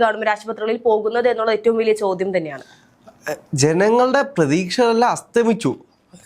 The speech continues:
Speaker 2: അവരുടെ കയ്യിൽ ഒരു രൂപ കാശ് പോലും എടുക്കാനില്ലാത്ത അവസ്ഥയായി. ആ അവസ്ഥയിൽ അവർക്ക് ജീവൻ പോയാലും ഇല്ലെങ്കിലും സർക്കാർ ആശുപത്രി മാത്രമേ ഉള്ളൂ. കാരണം, ഏഹ്, അപ്പുറത്തേക്ക് പോയി കഴിഞ്ഞാൽ ലക്ഷങ്ങൾ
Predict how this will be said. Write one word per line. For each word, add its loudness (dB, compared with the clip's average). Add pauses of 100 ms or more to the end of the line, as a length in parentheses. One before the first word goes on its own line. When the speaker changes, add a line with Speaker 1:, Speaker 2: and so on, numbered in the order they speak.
(120)
Speaker 2:
അവരുടെ -2
കയ്യിൽ 2 (120)
ഒരു 2
രൂപ 2 (180)
കാശ് 0
പോലും 4
എടുക്കാനില്ലാത്ത 0 (100)
അവസ്ഥയായി. 0 (480)
ആ 2 (160)
അവസ്ഥയിൽ 0 (100)
അവർക്ക് 0 (220)
ജീവൻ 0 (100)
പോയാലും 2
ഇല്ലെങ്കിലും -6 (180)
സർക്കാർ 0
ആശുപത്രി -6
മാത്രമേ -2
ഉള്ളൂ. -4 (360)
കാരണം, 0 (260)
ഏഹ്, 0 (540)
അപ്പുറത്തേക്ക് -2
പോയി 2
കഴിഞ്ഞാൽ 0 (140)
ലക്ഷങ്ങൾ 0